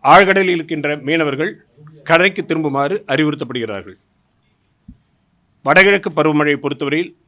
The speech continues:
தமிழகம், புதுவை, காரைக்கால் பகுதிகளில் பதிவான மழையின் அளவு முன்னூற்றி இருபத்தேழு மில்லிமீட்டர்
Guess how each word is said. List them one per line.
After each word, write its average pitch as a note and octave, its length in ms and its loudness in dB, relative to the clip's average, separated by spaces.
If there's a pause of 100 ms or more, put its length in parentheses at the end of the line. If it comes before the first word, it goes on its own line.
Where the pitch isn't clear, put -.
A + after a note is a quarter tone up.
(240)
தமிழகம், F3 380 0
புதுவை, D#3 280 -4
காரைக்கால் C#3+ 420 -2
பகுதிகளில் B2+ 560 -6 (520)
பதிவான E3 420 2
மழையின் D3 300 -4
அளவு C#3+ 380 -4
முன்னூற்றி D#3+ 300 -4
இருபத்தேழு C#3+ 460 -2
மில்லிமீட்டர் C3 580 -2